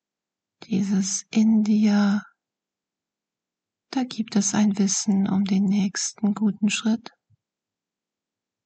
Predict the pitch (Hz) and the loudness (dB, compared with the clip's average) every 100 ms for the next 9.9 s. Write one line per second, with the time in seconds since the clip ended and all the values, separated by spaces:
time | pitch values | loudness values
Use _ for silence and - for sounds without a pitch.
0 | _ _ _ _ _ _ _ _ _ _ | _ _ _ _ _ _ _ _ _ _
1 | - 233 214 - 208 208 - 196 - 214 | -8 -6 -6 -4 -2 -2 -4 -6 -4 -6
2 | - 208 190 - 190 190 - 190 202 190 | -4 -4 -4 -2 0 0 -2 -2 -2 -6
3 | - - 233 - 196 - - - 202 202 | -14 -14 -14 -10 -10 -12 -16 -4 -2 0
4 | 190 - - - 202 208 202 202 202 196 | -2 -6 -10 -2 0 2 2 2 0 -4
5 | - - - - 190 208 - 208 202 214 | -10 -8 -6 0 0 0 -2 -2 0 -2
6 | - _ _ _ _ _ _ _ _ _ | -8 _ _ _ _ _ _ _ _ _
7 | _ _ _ _ _ _ _ _ _ _ | _ _ _ _ _ _ _ _ _ _
8 | _ _ _ 262 240 - 202 - 202 190 | _ _ _ -4 -2 -2 -4 -2 0 2
9 | 196 196 190 185 190 196 196 190 185 | 2 0 0 0 2 2 2 0 0